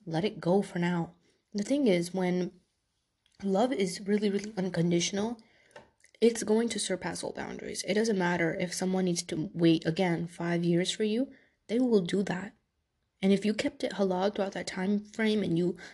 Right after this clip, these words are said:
you know, read the Hajj, you prayed, you got on your deen, and you started to get close to God,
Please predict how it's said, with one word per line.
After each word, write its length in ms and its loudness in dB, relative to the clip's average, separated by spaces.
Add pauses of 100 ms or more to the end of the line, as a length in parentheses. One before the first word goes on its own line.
you 100 0
know, 180 2
read 280 0
the 80 -2
Hajj, 500 0
you 160 0
prayed, 420 0
you 60 0
got 220 -4
on 160 0
your 160 4
deen, 480 0 (280)
and 80 0
you 120 2
started 300 -2
to 80 -6
get 200 -8
close 320 -2
to 100 0
God, 460 0